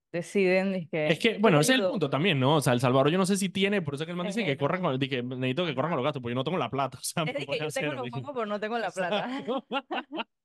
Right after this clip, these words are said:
Speaker 2: El man dice, "Yo tengo, yo, yo puedo, yo puedo, pero necesito que me paguen, porque yo no tengo". Sí, obviamente. ¿Ah?
Speaker 1: No, no.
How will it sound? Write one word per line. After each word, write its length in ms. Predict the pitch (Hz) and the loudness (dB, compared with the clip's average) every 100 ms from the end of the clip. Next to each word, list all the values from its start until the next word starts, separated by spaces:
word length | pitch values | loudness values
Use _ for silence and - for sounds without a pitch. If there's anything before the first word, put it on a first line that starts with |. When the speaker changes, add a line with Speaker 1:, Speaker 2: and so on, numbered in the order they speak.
| _ _ - - _ _ - | _ _ -14 -14 _ _ -4
Speaker 2:
El 100 | 170 | -2
man 140 | 196 | 0
dice, 180 | 226 185 | 0 0
"Yo 120 | 190 | 0
tengo, 260 | 226 247 226 | 0 0 0
yo, 200 | 214 202 | 0 -2
yo 220 | 190 233 | 0 0
puedo, 280 | 233 170 113 | 0 0 0
yo 180 | 151 160 | -4 -2
puedo, 260 | 156 120 | 0 0
pero 160 | 135 131 | -2 0
necesito 300 | 135 135 160 | 0 0 0
que 80 | 156 | -2
me 100 | 113 | -2
paguen, 260 | 127 113 | -2 -2
porque 160 | 104 104 | -4 -4
yo 40 | |
no 100 | 110 | -2
tengo". 280 | 117 135 131 - - | -2 -2 -2 -6 -12
Sí, 160 | - 127 | 0 2
obviamente. 480 | 104 104 107 123 - - _ | 2 0 0 -2 -6 -14 _
¿Ah? 160 | 131 170 _ _ _ _ - | -6 -6 _ _ _ _ -16
Speaker 1:
No, 240 | 208 202 | -12 -12
no. 220 | 190 180 | -12 -16